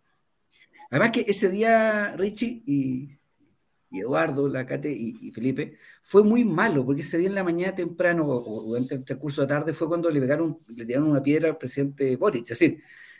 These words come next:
ya no, de-, no te queda absolutamente nada. Partiste con eso y terminaste con la funa. Eh, así que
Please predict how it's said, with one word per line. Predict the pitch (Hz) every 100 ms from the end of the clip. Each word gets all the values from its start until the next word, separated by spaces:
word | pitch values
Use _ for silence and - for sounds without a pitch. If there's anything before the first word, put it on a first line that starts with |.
| _
ya | 110 185
no, | 220 220 - 127
de-, | 131 143
no | 175
te | 185 175
queda | 196
absolutamente | 190 170 180 180 180 214
nada. | - 135
Partiste | 135 127 - - 175 190
con | 208 226
eso | 247 208
y |
terminaste | 190 165 165 165 -
con | 156
la | 143
funa. | 135 156 160 160 - _ - _
Eh, | 113 120 117 117 113 120
así | 120 147
que | 139 135